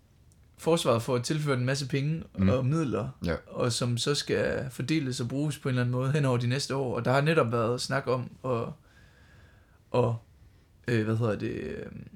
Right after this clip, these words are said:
Speaker 1: øge mængden af
Speaker 2: Ja.
Speaker 1: værnepligtige,
Speaker 2: Ja.
Speaker 1: øh, på de danske kaserner.
Speaker 2: Mm.
Speaker 1: Øhm, jeg ved ikke, om de er kommet frem til noget
Speaker 2: Nej.
Speaker 1: nærmere, eller om det stadig bare er snak i
Speaker 2: Ja.
Speaker 1: gåseøjne.
Speaker 2: Hvad
Speaker 1: Øh,
Speaker 2: tænker du om det?
Speaker 1: Ja,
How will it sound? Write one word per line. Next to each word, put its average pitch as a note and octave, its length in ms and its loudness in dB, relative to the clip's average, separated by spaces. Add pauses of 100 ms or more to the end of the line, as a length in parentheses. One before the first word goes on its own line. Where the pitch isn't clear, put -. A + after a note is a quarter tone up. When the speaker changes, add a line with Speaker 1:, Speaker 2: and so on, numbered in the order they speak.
(260)
Speaker 1:
øge D3+ 420 0 (1040)
mængden B2 320 -2
af A#2 60 -8
Speaker 2:
Ja. A2+ 40 -2
Speaker 1:
værnepligtige, A#2+ 720 0
Speaker 2:
Ja. C#3 140 2 (380)
Speaker 1:
øh, A#2+ 400 0
på B2+ 180 -2
de A#2+ 120 -2
danske B2+ 340 -2
kaserner. B2 440 0 (120)
Speaker 2:
Mm. B2+ 220 2 (1160)
Speaker 1:
Øhm, - 420 -6 (220)
jeg A#2 120 -2
ved C3 60 4
ikke, C#3 120 4
om B2+ 80 2
de A#2+ 80 0
er A#2 40 -2
kommet A#2 200 -2
frem B2+ 200 0
til B2 120 -8
noget A#2+ 280 -4 (200)
Speaker 2:
Nej. A#2+ 180 4
Speaker 1:
nærmere, B2 340 0
eller - 140 -4
om - 320 -8
det - 320 -8 (200)
stadig B2+ 280 -4
bare B2 240 0
er B2+ 100 -4
snak A#2+ 440 -6
i - 100 -4
Speaker 2:
Ja. F#2 140 2
Speaker 1:
gåseøjne. B2+ 500 0 (1040)
Speaker 2:
Hvad - 100 4
Speaker 1:
Øh, B2 60 8
Speaker 2:
tænker G#2 220 8
du F2 120 2
om D#2 100 0
det? E2 100 -8 (500)
Speaker 1:
Ja, C#3 260 2